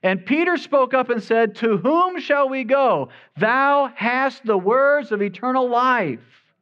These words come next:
From the very beginning, the focus on the followers of Jesus Christ have been his word. This book,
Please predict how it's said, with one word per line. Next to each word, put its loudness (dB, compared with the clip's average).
From 0
the 2
very 0
beginning, -2
the 0
focus -2
on 2
the -2
followers 2
of -2
Jesus -4
Christ -2
have -4
been -2
his -6
word. -10
This 0
book, -2